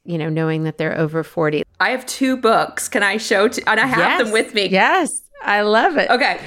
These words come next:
Speaker 2: So the first one I have is, I don't know if you've heard of this one. This is Joyful. It's a book called Joyful, and it's by Ingrid Fettel Lee. And she
Speaker 1: Uh-huh.
Speaker 2: also has a brand called The Aesthetics of Joy. And for me, this book, like,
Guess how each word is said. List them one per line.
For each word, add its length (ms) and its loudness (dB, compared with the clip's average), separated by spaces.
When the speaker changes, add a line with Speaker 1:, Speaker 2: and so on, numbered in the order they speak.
Speaker 2:
So 100 -2
the 120 4
first 340 0
one 140 2
I 80 4
have 520 2
is, 420 0
I 120 4
don't 140 4
know 60 4
if 100 -2
you've 120 -2
heard 140 2
of 60 2
this 180 2
one. 100 0
This 160 -4
is 140 -4
Joyful. 840 2
It's 160 -2
a 40 4
book 140 2
called 220 2
Joyful, 340 2
and 80 2
it's 120 -2
by 220 2
Ingrid 540 2
Fettel 420 2
Lee. 540 -2
And 100 -4
she 280 0
Speaker 1:
Uh-huh. 200 0
Speaker 2:
also 280 0
has 340 0
a 80 2
brand 460 0
called 220 -2
The 100 -4
Aesthetics 560 -6
of 120 -8
Joy. 420 -6
And 160 0
for 140 0
me, 300 2
this 200 -2
book, 360 -2
like, 460 0